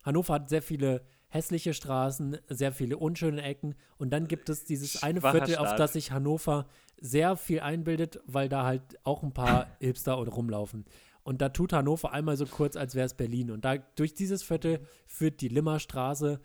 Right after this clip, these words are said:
Speaker 1: Und in der Limmerstraße gibt es ganz viele kleine Läden und kleine Restaurants und, äh, Kioske und sowas. Und da kann man eben sehr gut abhängen oder cornern, wie junge Leute
Speaker 2: <laughs>
Speaker 1: außerhalb von
Speaker 2: Limmern.
Speaker 1: Hannover sagen. Und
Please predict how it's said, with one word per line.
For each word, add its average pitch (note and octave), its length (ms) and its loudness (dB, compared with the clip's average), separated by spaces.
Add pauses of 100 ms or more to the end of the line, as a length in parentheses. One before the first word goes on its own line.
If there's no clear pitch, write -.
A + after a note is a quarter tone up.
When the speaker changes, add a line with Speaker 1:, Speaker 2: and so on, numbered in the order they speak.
(240)
Speaker 1:
Und C#3+ 280 -2
in C3+ 160 -4
der C3+ 80 2
Limmerstraße D3 640 -2
gibt C3 220 -10
es B2 100 -8
ganz B2+ 240 -2
viele B2 220 -6
kleine A#2+ 320 -2
Läden D3 420 2
und A#2+ 220 -8
kleine A#2 420 -2
Restaurants C3+ 720 0
und, A#2+ 500 -8
äh, A2 240 -6
Kioske D3+ 500 2
und C3 180 -4
sowas. A#2+ 420 -2 (440)
Und B2 440 0
da C#3 260 2 (100)
kann D3+ 140 -2
man D3+ 140 -2
eben C3+ 260 -2
sehr B2 160 0
gut A2+ 220 -8 (180)
abhängen F3 720 2
oder A#2+ 380 0 (140)
cornern, C#3 600 0 (140)
wie D3+ 420 0
junge D#3+ 300 0
Leute D3 400 4
Speaker 2:
<laughs> - 40 -10
Speaker 1:
außerhalb D3 360 2
von C3 120 0
Speaker 2:
Limmern. C#3+ 260 4
Speaker 1:
Hannover C3 180 2
sagen. C#3+ 420 0
Und D#3 60 2